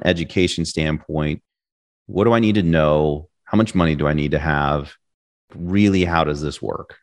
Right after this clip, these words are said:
And one of the things that we tell, I think, all of our clients is that you, you have fifty thousand dollars and that's what you have.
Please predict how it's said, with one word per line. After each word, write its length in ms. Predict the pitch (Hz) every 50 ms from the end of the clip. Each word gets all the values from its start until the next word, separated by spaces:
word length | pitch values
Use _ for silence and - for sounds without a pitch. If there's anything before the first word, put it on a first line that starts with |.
| _ _ _ _ _ _ -
And 160 | 90 85 85
one 100 | 90 95
of 60 | 98
the 100 | 92 90
things 220 | 80 90 82 80 80
that 80 | 80
we 120 | 76 80 78
tell, 360 | - 82 76 73 - - _ _ - - -
I 40 |
think, 220 | - - - - -
all 160 | 80 80 80
of 60 | 73
our 100 | 73 73
clients 460 | - - 82 80 80 76 76 - -
is 200 | 82 78 71 71
that 140 | 80 - -
you, 320 | 82 85 85 85 80 - - _ _ _ _ -
you 120 | 95 90
have 400 | 87 98 104 98 90 82 - - _ _ _ _ _ _
fifty 380 | _ - - 123 113 - 104 92
thousand 380 | - 95 95 92 85 85 85
dollars 360 | 87 90 98 92 82 78 76 80
and 120 | 78 80
that's 200 | 90 90 85 -
what 200 | 87 80 - -
you 100 | 78 73
have. 520 | 82 104 104 98 73 71 69 71 73 78